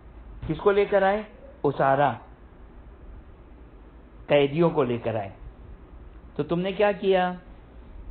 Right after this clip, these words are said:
अच्छा, अब इन लोग के दरमियान चूँकि ये अहद व पैमान था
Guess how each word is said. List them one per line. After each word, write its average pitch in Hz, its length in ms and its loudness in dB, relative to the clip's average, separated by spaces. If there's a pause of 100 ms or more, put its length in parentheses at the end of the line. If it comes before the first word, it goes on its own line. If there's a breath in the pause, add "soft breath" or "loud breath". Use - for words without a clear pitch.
(160)
अच्छा, 135 220 -2
अब 147 220 -2
इन 156 120 -4
लोग 175 160 4
के 175 120 0
दरमियान 170 360 0
चूँकि 165 260 -2
ये 156 260 2
अहद 151 200 2
व 165 60 0
पैमान 156 380 0
था 147 380 -6